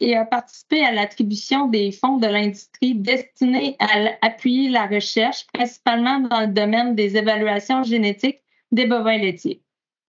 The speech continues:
Il a participé directement à la mise en œuvre de tous les systèmes et services d'évaluation génétique actuels au Canada.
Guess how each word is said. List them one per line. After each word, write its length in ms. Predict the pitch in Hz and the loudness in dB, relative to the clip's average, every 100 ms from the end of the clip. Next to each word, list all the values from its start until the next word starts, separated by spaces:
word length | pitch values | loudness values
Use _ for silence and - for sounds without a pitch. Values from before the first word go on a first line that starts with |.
| _ _ - | _ _ -2
Il 120 | 220 | 0
a 60 | 226 | 2
participé 640 | 226 240 240 - - 320 | 0 -4 -6 -14 -2 -2
directement 800 | 240 233 285 277 269 240 262 269 | 0 0 0 0 0 0 2 2
à 60 | 233 | 0
la 100 | 208 | 0
mise 320 | 220 262 247 | 2 2 0
en 220 | 233 220 | 0 2
œuvre 180 | 226 240 | 0 0
de 100 | 208 | -2
tous 220 | 208 - | 0 0
les 160 | 262 233 | 0 0
systèmes 560 | 220 - _ 240 247 | -4 -14 _ 0 2
et 80 | 226 | 0
services 500 | 208 233 214 247 240 | 0 -2 0 0 0
d'évaluation 1200 | 214 208 202 202 214 _ 202 220 208 202 196 240 247 | 0 0 0 0 -2 _ -2 0 0 0 0 0 0
génétique 500 | 233 202 185 247 240 | 0 0 0 -2 0
actuels 480 | 214 - 220 226 | -2 0 0 0
au 60 | 220 | 0
Canada. 560 | 220 196 180 165 - | 0 0 0 0 -4